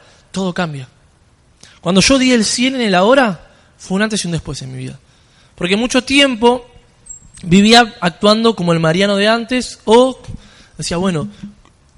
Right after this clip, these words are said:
voy a actuar". No, pero decía, "Bueno, Hugo, el día que tenga ese auto voy a, el día que salga con ese chi-, voy a, el día que tal", y... Entonces yo era, siempre era como, lo de allá era como allá.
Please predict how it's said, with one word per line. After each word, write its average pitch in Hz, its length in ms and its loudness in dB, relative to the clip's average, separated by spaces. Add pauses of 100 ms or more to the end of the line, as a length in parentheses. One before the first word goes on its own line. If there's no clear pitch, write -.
(240)
voy 214 240 2
a - 20 2
actuar". 226 540 -2 (240)
No, 170 160 -2
pero 151 180 -2
decía, 165 320 -4
"Bueno, 180 240 -2
Hugo, 185 300 -2
el 170 260 -4
día 240 300 -6
que 190 140 -10
tenga 240 680 -12 (120)
ese 196 300 -14
auto 214 400 -12
voy 208 300 -4
a, 220 200 -6 (320)
el 170 200 -6
día 240 240 -6
que 202 100 -14
salga 240 500 -10
con 208 280 -12
ese 226 320 -14
chi-, 240 160 -20 (260)
voy 214 220 0
a, 233 60 -4
el 202 220 -4
día 262 320 -6
que 240 280 -6
tal", 247 400 -6
y... 190 160 -8 (880)
Entonces 240 240 0
yo 277 100 4
era, 285 260 2
siempre 285 380 -2
era 285 200 2
como, 202 300 -2
lo 190 160 0
de 190 100 2
allá 285 380 2
era 220 160 -4
como 185 160 -8
allá. 151 220 -10